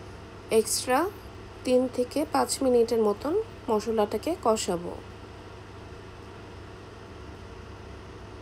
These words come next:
আমি আগেই বলেছিলাম, যত ভালো করে মশলা কষাবেন,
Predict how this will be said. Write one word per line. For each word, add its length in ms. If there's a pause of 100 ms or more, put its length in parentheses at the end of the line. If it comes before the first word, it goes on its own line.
(480)
আমি 200
আগেই 300
বলেছিলাম, 560
যত 320
ভালো 480
করে 160
মশলা 460
কষাবেন, 480